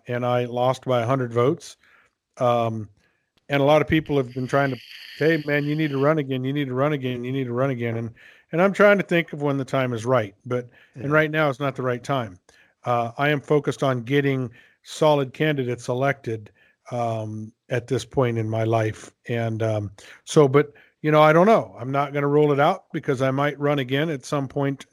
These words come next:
Speaker 1: down the road, but I, I really don't know. I, I can't say yes or no either way. I just know that right now my focus is on getting constitutional, constitutional, um, representatives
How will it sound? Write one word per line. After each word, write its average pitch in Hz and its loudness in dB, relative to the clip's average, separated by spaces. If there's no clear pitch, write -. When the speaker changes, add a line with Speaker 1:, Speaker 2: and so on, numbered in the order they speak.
Speaker 1:
down 131 0
the 123 0
road, 151 2
but 127 -2
I, 120 -4
I 135 0
really 131 2
don't 135 2
know. 135 2
I, 110 -6
I 117 -6
can't 131 -6
say 131 -2
yes 127 -2
or 120 -2
no 120 -2
either 117 -4
way. 170 4
I 120 -2
just 120 -4
know 131 4
that 120 -4
right 120 -4
now 139 2
my 127 2
focus 135 0
is 123 -2
on 123 0
getting 120 -4
constitutional, 131 -4
constitutional, 160 2
um, 117 -4
representatives 127 -2